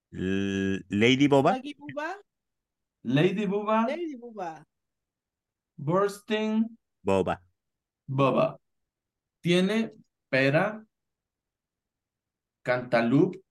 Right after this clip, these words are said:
Speaker 3: ¿Qué es cantaloupe?
Speaker 1: Melón, ¿no?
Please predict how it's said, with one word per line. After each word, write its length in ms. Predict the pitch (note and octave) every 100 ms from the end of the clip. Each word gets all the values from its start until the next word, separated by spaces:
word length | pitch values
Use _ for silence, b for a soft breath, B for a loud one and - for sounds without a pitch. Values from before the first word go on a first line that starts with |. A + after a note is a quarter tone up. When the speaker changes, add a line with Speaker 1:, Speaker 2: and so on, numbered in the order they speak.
| _ _
Speaker 3:
¿Qué 100 | D3
es 80 | D3
cantaloupe? 560 | F3+ E3+ C3 D#3+ E3+ _ _ _ _ _ _ _ _ _ _ _ -
Speaker 1:
Melón, 300 | F#2+ A#2 D#3
¿no? 140 | G3